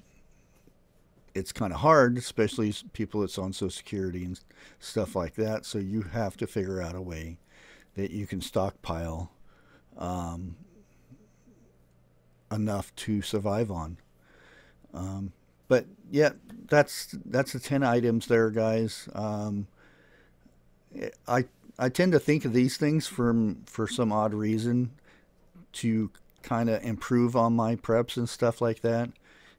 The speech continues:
And I also like to bring it out to the public and then read comments of what your suggestions are and if these are good ideas or not. And a lot of times it, it's,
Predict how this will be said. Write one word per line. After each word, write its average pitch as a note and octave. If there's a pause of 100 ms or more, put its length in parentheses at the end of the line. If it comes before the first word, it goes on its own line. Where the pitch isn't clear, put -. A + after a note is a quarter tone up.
(120)
And G#2
I G#2
also A2+
like G#2+
to G#2+
bring A2
it F#2
out G2 (440)
to C3
the B2
public C3 (180)
and A2
then G#2+ (760)
read A2+
comments B2
of G#2
what A2
your B2
suggestions A2
are G#2 (100)
and G2+
if - (140)
these A2
are G#2+
good G2+
ideas G2
or A2
not. F#2+ (580)
And G2
a A2+
lot A2
of D3+
times D3 (140)
it, B2+
it's, -